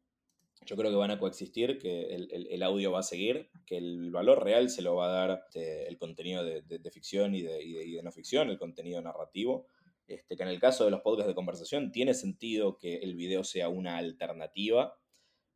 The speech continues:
eh, pero, pero me parece, por un lado, me, por, por un lado, este, eso, que no, no, no, no creo en esta mirada, eh, apocalíptica sobre esto. Y por otro lado, creo que también a, a, a,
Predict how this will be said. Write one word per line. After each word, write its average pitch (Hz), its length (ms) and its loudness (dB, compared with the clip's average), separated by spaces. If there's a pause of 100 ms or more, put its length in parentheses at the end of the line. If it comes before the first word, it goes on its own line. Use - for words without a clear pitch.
(100)
eh, 76 640 -2 (560)
pero, 82 1120 0 (880)
pero 101 180 0
me 98 120 0
parece, 110 260 2
por 101 160 0
un 101 100 2
lado, 117 440 8
me, 95 120 -6
por, 92 300 -10
por 98 120 -6
un 104 80 -2
lado, 104 480 8 (100)
este, 82 760 -4
eso, 78 380 -6
que 82 100 -14
no, 90 220 -8
no, 92 160 -6
no, 92 160 -6
no 95 120 -4
creo 95 180 2
en 90 80 -4
esta 90 180 -8
mirada, 87 580 0
eh, 82 560 -6 (320)
apocalíptica 87 840 -8 (480)
sobre 98 240 2
esto. 165 160 2
Y - 40 4
por 139 120 0
otro 170 160 8
lado, 220 200 8
creo 139 200 10
que 113 340 4 (1500)
también 185 280 6
a, 131 220 8
a, 98 600 0
a, 50 80 -12